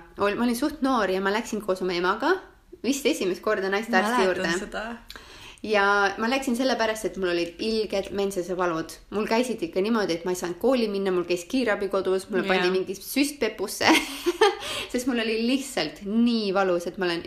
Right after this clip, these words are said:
Speaker 1: olin üleni higipiiskades kaetud ja see oli, see oli ikka metsik ja see kestis nagu nii kaua. Ja me läksime naistearsti juurde ja naistearst soovitas siis võtta beebipille, sest see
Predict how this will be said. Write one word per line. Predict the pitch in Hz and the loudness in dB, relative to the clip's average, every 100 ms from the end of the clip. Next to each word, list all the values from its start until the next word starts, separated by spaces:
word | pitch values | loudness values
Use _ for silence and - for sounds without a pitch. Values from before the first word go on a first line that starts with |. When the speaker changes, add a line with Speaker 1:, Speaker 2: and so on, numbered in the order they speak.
| - | -8
Speaker 1:
olin | 190 220 214 | -4 -2 2
üleni | 247 294 202 185 180 190 - - - - - | 4 4 4 2 0 -2 -14 -20 -20 -6 0
higipiiskades | 180 226 226 240 226 196 190 190 | 0 0 2 0 2 0 -2 0
kaetud | 202 190 185 180 175 | 2 2 2 -2 0
ja | 180 170 180 | 0 0 0
see | 214 | 0
oli, | 220 180 - | 0 0 2
see | 285 | 0
oli | 226 | 0
ikka | - | -2
metsik | 180 208 220 - 165 - - - | -2 -2 -4 -4 -6 -6 -18 -10
ja | 190 | -6
see | 190 | -2
kestis | 226 277 - - | 0 0 -2 -8
nagu | 190 180 | -6 -4
nii | 180 208 | -4 -4
kaua. | 208 208 190 170 185 - - - - - - | -2 0 2 0 -4 -10 -20 -20 -20 -20 -6
Ja | 226 226 214 | 0 0 2
me | 226 | 4
läksime | 359 - 294 226 | 2 2 0 2
naistearsti | 254 285 247 254 254 214 | 0 0 0 0 0 0
juurde | 196 180 | 0 0
ja | 180 180 | 0 0
naistearst | 196 240 - 214 214 - | 0 -2 -2 -2 -4 -8
soovitas | - 196 190 180 165 - | -2 0 0 -4 -6 -8
siis | 170 185 | -8 -8
võtta | 180 175 | -4 -2
beebipille, | 185 190 185 247 294 269 190 | 0 2 0 2 0 2 0
sest | 185 180 - | -2 -6 -6
see | - 214 208 185 | -4 -2 0 0